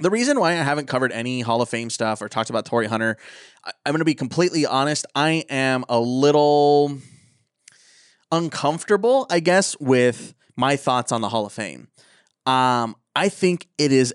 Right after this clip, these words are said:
an extremely difficult responsibility to have thrown upon you as a writer. So I have all the respect in the world.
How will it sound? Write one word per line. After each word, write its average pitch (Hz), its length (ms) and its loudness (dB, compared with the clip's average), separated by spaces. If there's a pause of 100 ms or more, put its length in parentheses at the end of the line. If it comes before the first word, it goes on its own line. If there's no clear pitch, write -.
an 127 200 0
extremely 165 1400 0
difficult 117 680 -4 (440)
responsibility 123 1120 -2
to 110 200 -8
have 113 260 -4
thrown 117 300 0
upon 110 320 -4
you 110 180 -4
as 113 240 -4
a 104 80 -8
writer. 98 460 -10 (320)
So - 120 0
I 202 80 4
have 202 140 2
all 170 120 4
the 165 100 2
respect 143 340 -2
in 135 60 -10
the 123 80 2
world. 113 340 2